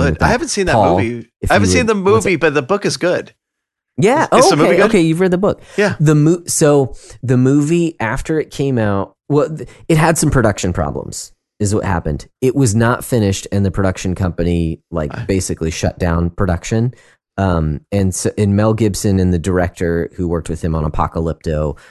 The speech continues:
Speaker 2: uh, it, it's actually the, the director in the credits. Uh, he uses a pseudonym because he didn't want to put his name on it,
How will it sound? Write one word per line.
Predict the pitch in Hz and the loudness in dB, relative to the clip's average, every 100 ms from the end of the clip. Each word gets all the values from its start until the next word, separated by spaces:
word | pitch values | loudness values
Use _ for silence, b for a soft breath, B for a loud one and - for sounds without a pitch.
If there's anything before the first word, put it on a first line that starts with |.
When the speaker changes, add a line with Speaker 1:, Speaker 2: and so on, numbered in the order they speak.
| b - | b -4
Speaker 2:
uh, | 90 - | -4 0
it, | 123 135 147 - | 0 0 -2 -2
it's | 143 - | -2 -2
actually | 127 131 - 143 120 | 0 0 0 0 2
the, | 104 107 107 | 2 2 0
the | 113 113 | -2 -2
director | 104 104 101 120 101 | 2 2 2 0 0
in | 95 | 0
the | 90 | -2
credits. | - 98 123 - - - _ _ | -2 -2 -2 -6 -12 -12 _ _
Uh, | 101 98 | -4 -4
he | - 113 | -2 0
uses | 104 95 95 | 0 0 -2
a | 82 | -4
pseudonym | 82 98 85 80 78 | -4 -2 -2 -2 -4
because | 80 92 85 | -6 -4 -4
he | |
didn't | 82 85 | -2 -2
want | 76 | -2
to | 76 | -4
put | 87 | -4
his | 76 78 | -4 -6
name | 71 71 | -6 -4
on | 92 | -4
it, | 113 | -4